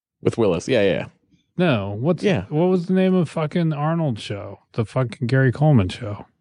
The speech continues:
Speaker 1: Wasn't it What's Happening?
Speaker 2: No, What's Happening
Speaker 1: What's
Speaker 2: was
Speaker 1: Happening's with Florida.
Speaker 2: Yeah.
Speaker 1: Uh,
Speaker 2: It was a terrible show.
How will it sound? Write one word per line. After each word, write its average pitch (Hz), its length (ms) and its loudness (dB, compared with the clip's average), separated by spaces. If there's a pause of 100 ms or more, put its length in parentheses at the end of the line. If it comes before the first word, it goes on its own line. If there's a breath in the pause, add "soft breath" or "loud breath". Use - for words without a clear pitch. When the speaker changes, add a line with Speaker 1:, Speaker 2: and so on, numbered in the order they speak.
(800)
Speaker 1:
Wasn't 135 280 2
it 156 60 2
What's 147 200 2
Happening? 214 420 0 (280)
Speaker 2:
No, 175 280 0
What's 104 300 -6
Happening 135 500 0
Speaker 1:
What's 131 120 2
Speaker 2:
was 170 60 2
Speaker 1:
Happening's 147 260 2
with 113 120 4
Florida. 139 720 2
Speaker 2:
Yeah. 139 480 2 (880)
Speaker 1:
Uh, 104 640 4 (1300)
Speaker 2:
It - 60 -4
was 147 200 2
a - 40 -18
terrible 151 520 0
show. 104 340 -14